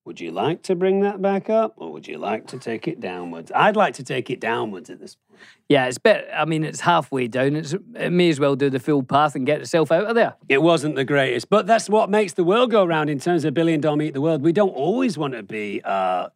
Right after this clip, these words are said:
Speaker 1: eating and drinking things that we absolutely love. Sometimes we just want to be eating and drinking curiosities.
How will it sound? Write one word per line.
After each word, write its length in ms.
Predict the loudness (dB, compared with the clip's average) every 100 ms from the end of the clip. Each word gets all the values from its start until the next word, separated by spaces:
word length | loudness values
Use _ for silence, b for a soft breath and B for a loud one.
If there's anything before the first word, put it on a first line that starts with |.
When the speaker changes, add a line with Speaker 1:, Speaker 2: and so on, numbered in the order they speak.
| _ -14
Speaker 1:
eating 420 | -12 -8 -8 -6
and 160 | -6 -6
drinking 420 | -6 -6 -8 -10
things 300 | -8 -8 -8
that 80 | -8
we 100 | -6
absolutely 460 | -6 -8 -10 -4
love. 200 | 0 0
Sometimes 460 | 0 -2 0 -2 -2
we 80 | -2
just 220 | -4 -4
want 160 | -6
to 60 | -4
be 100 | -6
eating 480 | -4 -4 -2 -2 0
and 120 | -2
drinking 400 | -2 -2 -2 -4
curiosities. 680 | -2 -2 0 -4 -4 -6